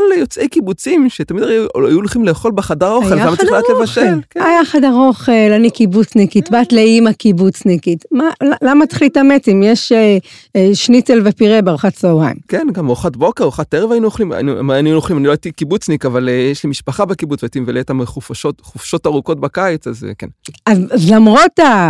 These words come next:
Speaker 2: החיסרון הזה, אה, ביכולותיי, אה, אני מאוד מאוד, אה, מחבבת, אה, מעין, אה, בלוג, יוטיוב, אה, פייסבוק, אה, בכמה מדיומים הוא נמצא, אה, זה נקרא מתכונים מאלף ועד תף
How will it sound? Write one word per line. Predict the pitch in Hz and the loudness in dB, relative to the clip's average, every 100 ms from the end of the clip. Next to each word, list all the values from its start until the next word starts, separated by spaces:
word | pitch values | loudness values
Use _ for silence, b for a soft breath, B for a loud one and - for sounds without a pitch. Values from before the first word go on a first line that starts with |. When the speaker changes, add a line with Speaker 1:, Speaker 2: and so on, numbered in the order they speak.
| 147 | -2
Speaker 2:
החיסרון | 202 - 220 - 190 175 226 208 | -4 -2 -2 0 0 2 2 2
הזה, | 180 196 | 2 2
אה, | 196 196 175 160 | 2 2 0 0
ביכולותיי, | 160 160 - 170 156 - 214 247 B B B - | 0 -2 0 0 0 0 2 0 B B B -2
אה, | 185 | 0
אני | 208 247 | 2 4
מאוד | 254 247 | 4 4
מאוד, | 254 226 196 | 2 2 2
אה, | 196 | 2
מחבבת, | 185 - 165 208 247 226 240 _ b b b _ | 2 0 -2 2 2 2 0 _ b b b _
אה, | 175 - - - - | -4 -4 -10 -8 0
מעין, | 190 233 262 254 | 0 2 4 4
אה, | 226 170 - | 4 0 -4
בלוג, | 175 170 247 247 170 | -2 2 4 2 2
יוטיוב, | 165 208 247 _ - 226 233 202 165 | 2 4 4 _ 2 4 4 0 0
אה, | 185 | 0
פייסבוק, | 156 - 233 226 220 - 175 170 220 214 - | 0 -4 0 0 -2 -6 -4 2 4 4 2
אה, | 185 | -2
בכמה | 156 165 208 214 190 | -2 -2 0 0 2
מדיומים | 202 196 202 202 202 | 0 0 0 0 0
הוא | 180 | 0
נמצא, | 175 165 - 233 226 B B B _ | 0 0 -2 -2 -2 B B B _
אה, | 185 | 0
זה | 165 | 2
נקרא | 185 185 247 254 | 0 0 -2 -2
מתכונים | 220 208 - 220 277 | -2 -6 -2 0 2
מאלף | 247 254 233 - | 2 0 -2 0
ועד | 175 151 | -2 -2
תף | 196 202 | -4 -4